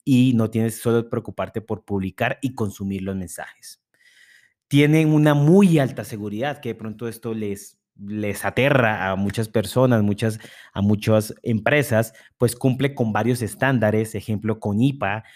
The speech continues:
que es un estándar de, como de salud, y entonces si estás transmitiendo datos que son muy delicados, tranquilo que esto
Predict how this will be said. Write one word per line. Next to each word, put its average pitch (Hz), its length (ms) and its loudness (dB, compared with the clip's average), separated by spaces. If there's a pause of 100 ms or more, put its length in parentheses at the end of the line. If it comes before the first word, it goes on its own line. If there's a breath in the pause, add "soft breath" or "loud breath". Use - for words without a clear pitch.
(140 loud breath)
que 110 100 -4
es 98 60 -6
un 110 100 0
estándar 107 640 -2
de, 104 180 -8
como 101 220 -4
de 95 100 -8
salud, 135 500 -2 (420 soft breath)
y 107 60 2
entonces 107 380 -2
si 113 120 2
estás 107 200 -2
transmitiendo 113 400 2
datos 110 280 2
que - 120 -4
son 101 180 -4
muy 113 540 2
delicados, 107 760 0
tranquilo 110 640 -6
que 95 240 -4
esto 101 300 -8